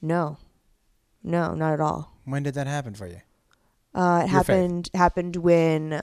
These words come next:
Speaker 1: I lost my friend.
Speaker 2: That's very interesting.
Speaker 1: It happened when I lost my friend, and it happened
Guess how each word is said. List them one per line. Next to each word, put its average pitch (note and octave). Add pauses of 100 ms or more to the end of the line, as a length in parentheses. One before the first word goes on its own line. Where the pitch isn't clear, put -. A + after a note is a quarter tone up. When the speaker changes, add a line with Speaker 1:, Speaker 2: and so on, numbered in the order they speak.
(100)
Speaker 1:
I D3+
lost D3+
my D3
friend. D3 (920)
Speaker 2:
That's A3
very B2+
interesting. G3+ (280)
Speaker 1:
It F3+
happened G3
when G#3+
I G3
lost F3+
my E3+
friend, F3
and D#3+
it E3
happened E3